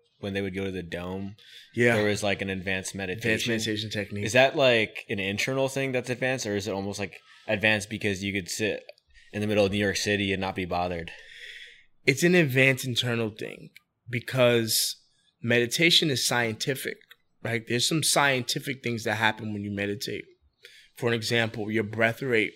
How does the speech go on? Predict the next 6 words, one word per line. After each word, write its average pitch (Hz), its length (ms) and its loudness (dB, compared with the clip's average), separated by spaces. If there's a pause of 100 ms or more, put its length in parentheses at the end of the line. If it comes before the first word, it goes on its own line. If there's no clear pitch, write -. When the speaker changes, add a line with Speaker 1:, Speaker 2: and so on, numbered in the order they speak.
(120)
Speaker 2:
begins 110 360 -4
to 107 100 -6
reduce, 98 680 -6 (760)
which - 420 0
over 110 300 2
time 131 760 0